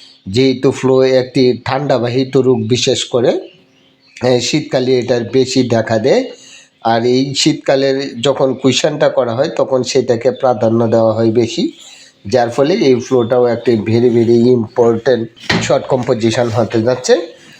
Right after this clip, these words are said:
তো এটা লেটারের মধ্যেও আছে, মেইন বইয়ের মধ্যে, যে বন্ধুর নিকটে তুমি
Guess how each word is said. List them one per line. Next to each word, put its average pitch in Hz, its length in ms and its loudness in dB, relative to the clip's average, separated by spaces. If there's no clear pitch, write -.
তো 160 80 4
এটা 160 320 0
লেটারের 170 520 2
মধ্যেও 139 320 2
আছে, 127 320 0
মেইন 127 300 -2
বইয়ের 120 280 2
মধ্যে, 117 400 0
যে 135 120 0
বন্ধুর 131 360 0
নিকটে 120 480 0
তুমি 117 440 2